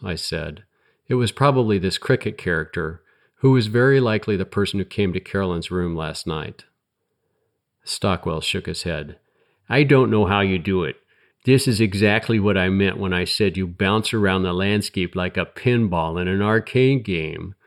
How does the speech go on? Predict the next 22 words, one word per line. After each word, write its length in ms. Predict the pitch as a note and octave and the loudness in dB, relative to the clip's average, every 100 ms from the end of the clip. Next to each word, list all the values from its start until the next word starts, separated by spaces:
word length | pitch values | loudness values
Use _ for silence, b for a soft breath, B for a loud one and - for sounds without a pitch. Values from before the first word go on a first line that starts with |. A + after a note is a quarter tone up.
| b b b b | b b b b
You 140 | A#2 | 2
rely 360 | B2 A#2 A2+ G#2+ | 4 4 4 4
on 120 | G#2 | 2
gay 220 | F#2+ A2+ | 2 2
computer 540 | A#2 - G#2+ C3 A2+ G#2+ | 2 0 0 0 2 2
hackers 560 | F2+ G#2 G#2 A2 G#2 | 0 -4 -2 -2 -2
and 260 | A2 G2 G2+ | -2 -2 0
lesbo 540 | G#2 G#2+ A2 G#2 G#2 | 0 0 0 0 0
shrinks, 560 | G2+ - A2 G2 F#2+ - b b b b | -2 0 2 2 -2 -10 b b b b
and 200 | A2 A#2 | 2 4
yet 160 | A#2+ A#2 | 4 2
you 120 | A#2 | 0
still 380 | - - C#3+ C#3+ | -2 2 4 6
manage 320 | A#2 A2 G#2+ | 6 4 2
to 80 | A2 | -2
find 380 | - A#2 A2+ G#2 | -2 0 2 2
out 200 | G2 G#2 | 0 -4
things 340 | G#2 G#2 F#2+ | -2 -2 0
and 160 | F#2+ F#2 | -2 -2
link 240 | G#2 G2+ | -2 -2
them 200 | G2+ F#2+ | -2 0
up." 340 | G2 D#2 - | -2 -4 -10